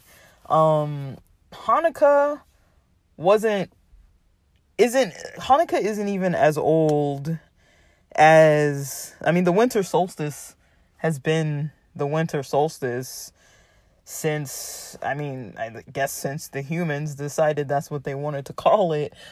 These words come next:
But, I mean, um, that was also a celebration, like, a week-long celebration,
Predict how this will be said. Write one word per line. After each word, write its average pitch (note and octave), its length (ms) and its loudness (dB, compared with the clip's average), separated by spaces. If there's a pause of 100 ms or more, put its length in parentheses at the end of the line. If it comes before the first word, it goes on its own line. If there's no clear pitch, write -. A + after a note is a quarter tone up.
(140)
But, D#3+ 460 6
I D#3 80 2
mean, D#3+ 540 0 (920)
um, D3+ 720 0 (1700)
that D#3+ 480 4
was G#3 160 0
also F#3+ 840 2 (420)
a D#3 80 -2
celebration, F3 720 0
like, D3 160 -6
a D3 60 -6
week-long G#3+ 520 -4
celebration, D3 1040 -4